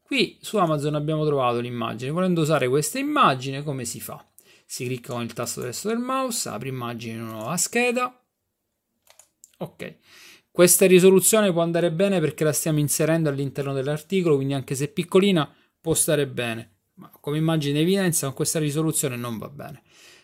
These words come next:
Abbiamo aperto l'immagine. L'immagine adesso la dobbiamo salvare in formato J peg e col nome che adesso vi faccio vedere.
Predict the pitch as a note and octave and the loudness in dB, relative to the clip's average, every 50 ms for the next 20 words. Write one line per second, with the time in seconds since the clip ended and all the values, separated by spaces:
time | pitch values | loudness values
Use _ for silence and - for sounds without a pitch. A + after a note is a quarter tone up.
0 | _ - F3 F3 E3+ G#3 A3 A3+ G#3+ G3 G#3 F#3+ G3+ - F#3 F3 F3 E3+ D#3 C#3+ | _ -6 -2 2 4 4 6 6 6 6 4 4 4 4 2 2 2 2 2 2
1 | B2 A#2+ A#2+ A#2 B2+ C3+ C#3 D#3+ F3+ G3 A3 A#3 A#3 G#3 G#3 G#3+ G3+ G3 F#3+ - | 2 2 0 -4 -6 -4 -2 0 0 2 2 0 0 0 0 0 0 2 0 0
2 | - F3+ E3+ E3 D#3 D#3 D3+ D3+ D3 C#3+ C#3 B2 C#3+ C3+ A#2+ A#2 A2+ A2 A2 A2+ | 0 0 -2 -2 -2 -4 -2 -2 -4 -4 -4 -6 -6 -6 -6 -6 -6 -6 -8 -8
3 | A#2+ A#2+ A#2 - - C3 B2+ B2+ B2 A#2+ A2+ A2+ G#2 G#2+ A2 B2+ D3 D3+ D#3+ - | -10 -10 -10 -8 -8 -8 -6 -6 -6 -6 -6 -6 -8 -6 -4 -2 0 0 0 0
4 | A3 A#3+ B3 A3+ G#3 F#3+ F3+ - - G#3+ G#3+ G#3+ G#3 F3+ D#3+ D3+ D3+ D3 C#3+ D3+ | 0 0 2 2 2 2 2 2 2 2 4 4 4 4 4 2 2 0 0 -2
5 | D3 D3+ - - _ _ _ _ _ _ _ _ _ - F3 D3 C3+ C3+ - - | -4 -6 -8 -12 _ _ _ _ _ _ _ _ _ -6 -2 0 0 0 0 0
6 | - C#3+ C3+ C3 B2 C3+ B2+ - - - C#3+ C3+ C3 C3 C3 B2+ B2+ C3 C3 C3 | -2 -2 -2 -2 -2 -4 -4 -2 -2 -2 0 0 0 0 2 2 2 2 2 0
7 | C3 - _ | -2 -4 _